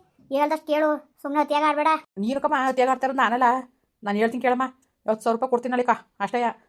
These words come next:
Speaker 2: ನಾನು ಅದು ಇಲ್ಲ, ಈಗ ಏನಾರ ನಾನು ಎತ್ತಿ ಒಡವೆ ಇಸ್ಕೊಂಡು ಮುಡ್ಬಿಟ್ಟು ಕೊಡ್ಬೇಕು.
Speaker 1: ಇಪ್ಪತ್ತು ಸಾವಿರ, ಇಪ್ಪತ್ತು ಸಾವಿರ ಹಾಕು, ನೋಡಕ್ಕಾಯ್ತದೆ. ಯಾವ್ದಾದ್ರು ದುಡ್ಡಾದ್ರು ಒಂದ್ ಎರಡು ಸಾವಿರ, ಎರಡು ಲಕ್ಷ ಕೊಟ್ಬಿಟ್ಟು ಸೆಟಲ್ಮೆಂಟ್ ಮಾಡ್ಕೊ. ನನಗೂ ಪದೇ ಪದೇ ಫೋನ್ ಮಾಡಕ್ ಬೇಜಾರು. ನನಗೂ ಮಾಡಕ್ ಕೆಲ್ಸ ಬೇಕತ್ತೆ.
Speaker 2: ನಿಜವಾಗ್ಲೂ ನೀನ್ ಇಂಥ ಬುದ್ಧಿ ಕಲ್ತಿದ್ದೆ ಅಂತ ಗೊತ್ತಿತ್ತಿಲ್ಲ ಕಮ್ಮ. ಏನೋ ಒಳ್ಳೆ ಹೆಂಗ್ಸು, ಏನೋ ನನ್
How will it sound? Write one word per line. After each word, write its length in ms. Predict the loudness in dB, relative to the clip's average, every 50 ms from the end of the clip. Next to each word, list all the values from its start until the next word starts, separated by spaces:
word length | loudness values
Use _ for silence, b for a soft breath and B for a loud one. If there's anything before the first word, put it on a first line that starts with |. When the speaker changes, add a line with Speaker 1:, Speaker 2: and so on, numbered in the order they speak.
| _ -4
Speaker 2:
ನಾನು 140 | 0 2 2
ಅದು 220 | 2 2 0 0
ಇಲ್ಲ, 100 | 0 2
ಈಗ 160 | 0 0 0
ಏನಾರ 140 | 0 0 0
ನಾನು 160 | 0 0 -2
ಎತ್ತಿ 160 | -2 0 2
ಒಡವೆ 240 | 2 2 2 2 0
ಇಸ್ಕೊಂಡು 260 | -2 -4 -4 -4 -2
ಮುಡ್ಬಿಟ್ಟು 260 | -2 -2 -4 -4 -4 -4
ಕೊಡ್ಬೇಕು. 480 | -2 -2 -2 -2 -2 -4 -4 -4 -8 _ _ _ _ _ _ _ _ _ -4
Speaker 1:
ಇಪ್ಪತ್ತು 180 | -2 0 2
ಸಾವಿರ, 120 | 4 2 2
ಇಪ್ಪತ್ತು 220 | 2 0 2 2
ಸಾವಿರ 160 | 2 2 2
ಹಾಕು, 220 | 0 -2 -2 -6 _ _ _ _ _ _ _ 0
ನೋಡಕ್ಕಾಯ್ತದೆ. 520 | 0 2 2 2 0 -2 -4 -6 -6 _ _ _ _ _ _ _ _ _ -2
ಯಾವ್ದಾದ್ರು 260 | 0 2 2 2 0
ದುಡ್ಡಾದ್ರು 240 | 2 2 4 4 4
ಒಂದ್ 100 | 6 6
ಎರಡು 240 | 6 4 4 0 2
ಸಾವಿರ, 220 | 4 6 8 8
ಎರಡು 120 | 6 6 4
ಲಕ್ಷ 140 | 0 0 0
ಕೊಟ್ಬಿಟ್ಟು 380 | 0 2 4 4 4 6 4
ಸೆಟಲ್ಮೆಂಟ್ 320 | 4 2 2 0 -2 0 -2
ಮಾಡ್ಕೊ. 180 | 0 2 2
ನನಗೂ 260 | 2 2 2 2 0
ಪದೇ 180 | 2 2 2 2
ಪದೇ 160 | 2 2 2
ಫೋನ್ 220 | 2 4 4 4 4
ಮಾಡಕ್ 180 | 2 4 4
ಬೇಜಾರು. 300 | 4 6 6 6 6 4 2
ನನಗೂ 360 | 0 _ 0 0 0 0 2
ಮಾಡಕ್ 280 | 4 4 4 4 4
ಕೆಲ್ಸ 180 | 4 2 4 4 2
ಬೇಕತ್ತೆ. 280 | 2 2 0 0 0 -2
Speaker 2:
ನಿಜವಾಗ್ಲೂ 500 | -2 -4 _ _ -2 0 0 2 2 2 2 2 2
ನೀನ್ 120 | 0 -2
ಇಂಥ 160 | -4 -2 -2 -4
ಬುದ್ಧಿ 200 | -4 -4 -4 -4
ಕಲ್ತಿದ್ದೆ 260 | -4 -6 -4 -6 -4
ಅಂತ 100 | -4 -2
ಗೊತ್ತಿತ್ತಿಲ್ಲ 320 | -4 -4 -4 -4 -4 -4
ಕಮ್ಮ. 160 | -2 -2 -4 -6 -6 b b b b b _
ಏನೋ 160 | -4 -2 2 4
ಒಳ್ಳೆ 260 | 4 4 4 2 2 2 2 0 0 -2
ಹೆಂಗ್ಸು, 260 | -4 -4 -4 -4 -2 -2 -2 -4 -4 -8 _ _ _ _ -8
ಏನೋ 200 | -6 -4 -2 -2 -2 -2 -2 -4 -6 -8 -12 -14 _ _ _ _ _ -6
ನನ್ 160 | -4 -4 -2